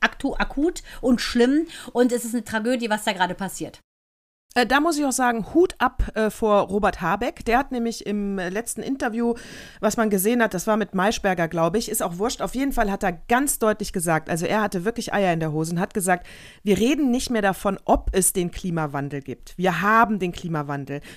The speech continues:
Speaker 2: Wir reden jetzt nur noch davon, wenn wir handeln, dass wir, ähm, das Leben, für, dass wir die Städte anpassen können, bevor das Leben für die Menschen unerträglich wird. Wir reden nur noch davon, wie wir das, die, die Umgebung, die wir haben, anpassen können, dass es okay wird. Wir reden nicht davon,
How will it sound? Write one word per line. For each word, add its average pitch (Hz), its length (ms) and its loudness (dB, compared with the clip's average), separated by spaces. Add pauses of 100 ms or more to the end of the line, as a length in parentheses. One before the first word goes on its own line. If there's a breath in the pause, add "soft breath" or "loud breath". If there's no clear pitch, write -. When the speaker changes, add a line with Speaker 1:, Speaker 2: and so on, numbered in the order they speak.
Speaker 2:
Wir 214 160 2
reden 254 280 0
jetzt - 400 -2
nur 277 180 2
noch 359 160 2
davon, 285 440 -2
wenn 233 180 -4
wir 190 260 -4
handeln, 277 560 -2 (380 loud breath)
dass 247 240 0
wir, 233 260 4
ähm, 202 320 2
das 190 200 -2
Leben, 262 360 -2 (180)
für, - 220 -4
dass 254 160 0
wir 285 80 -4
die 214 120 -6
Städte - 360 -2 (600 soft breath)
anpassen 311 600 2
können, 277 400 -2
bevor 269 420 2
das 254 180 0
Leben 262 300 -2
für 254 160 -6
die 220 120 -4
Menschen 226 420 -4
unerträglich 196 760 -4
wird. 123 280 -8
Wir 190 120 0
reden 226 380 4
nur 339 160 4
noch 381 140 -2
davon, 262 500 0 (240 loud breath)
wie 220 120 0
wir 233 120 2
das, 202 280 0
die, 214 240 -4
die 214 320 -6 (140)
Umgebung, 262 560 0
die 233 100 -6
wir 226 140 2
haben, 208 320 0
anpassen 254 580 0
können, 226 280 0
dass 214 100 0
es 202 120 0
okay 196 280 -2
wird. 175 140 -4
Wir 185 100 -2
reden 175 300 0
nicht 339 200 -2
davon, 269 440 0